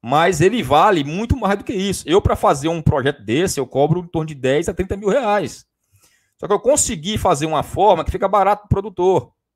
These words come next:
Tô falando justamente isso aqui, Milton.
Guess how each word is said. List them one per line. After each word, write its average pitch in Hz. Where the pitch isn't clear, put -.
Tô 139
falando 165
justamente 175
isso -
aqui, 156
Milton. 110